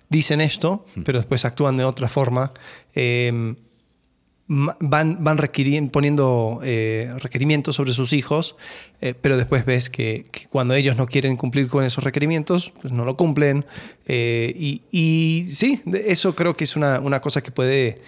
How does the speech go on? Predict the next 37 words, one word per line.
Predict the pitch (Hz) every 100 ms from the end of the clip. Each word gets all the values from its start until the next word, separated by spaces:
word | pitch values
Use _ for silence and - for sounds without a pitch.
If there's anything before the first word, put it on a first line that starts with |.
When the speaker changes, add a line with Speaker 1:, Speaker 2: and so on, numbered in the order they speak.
| - -
Speaker 1:
desesperar. | 131 - 180 - 127 127 120 - -
Speaker 2:
Sí, | - 98 - - -
y | 151 113 -
bueno, | 131 131 113
nuestro | 107 117
amado | 120 120
México | 127 123 120
sería, | 113 117 139 147
eh, | 80 80 _
candil | - 95 95 113 113
de, | 95 90 78 76 78 -
de | 87 87
la | 85
calle, | 113 131 143
oscuridad | - 101 110
de |
la | 95
casa, | 117 98 - - -
¿no? | 95 131 - - - - -
Y, | 85 -
y | -
creo | 180
que, | 170 131 - - - -
siendo | - 175 160
bien | 131 127
honestos, | 85 - - - - _ _ _ - -
eh, | 95 98 85 _ _ - _ _ - -
es | 147
quizás | - 139 165
la | 151 123
primera | 117 147
herramienta | 131 104 110 143 135
que | 101
tenemos | 107 120
más | 110 104
a | 110
mano, | 117 101